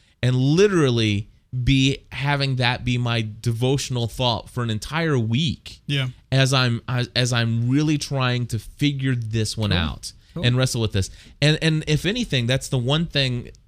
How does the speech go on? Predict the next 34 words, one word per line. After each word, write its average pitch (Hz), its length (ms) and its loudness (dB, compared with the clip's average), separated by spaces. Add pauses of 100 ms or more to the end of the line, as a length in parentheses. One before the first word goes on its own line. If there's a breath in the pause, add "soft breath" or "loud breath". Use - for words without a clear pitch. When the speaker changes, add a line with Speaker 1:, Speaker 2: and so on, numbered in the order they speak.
Speaker 1:
you 120 220 -6
know, 120 140 2
going 131 320 0
back 123 280 -4
to 131 140 -2
the, 113 320 0
remember, 131 360 -2
I'm, 123 340 -4
and 127 160 -2
that's 135 240 -4 (240)
talking 104 260 -6
a 104 60 0
little 117 240 0
bit 120 180 -8
more 139 320 0 (220 loud breath)
about 120 320 -2 (140)
having 110 340 -2
a - 20 -2
little 120 140 0
bit 127 140 -2
more 143 160 -2
grace 127 500 -2
and 110 120 0
freedom 147 560 2
in 139 140 4
Speaker 2:
Mm-hmm. 127 80 0
Speaker 1:
how 127 180 2
you 139 260 0
exercise 117 520 -2
your 104 100 -2
faith. 143 300 -2 (320 loud breath)
Whereas 127 500 2
I'm 117 140 0
certain 120 680 0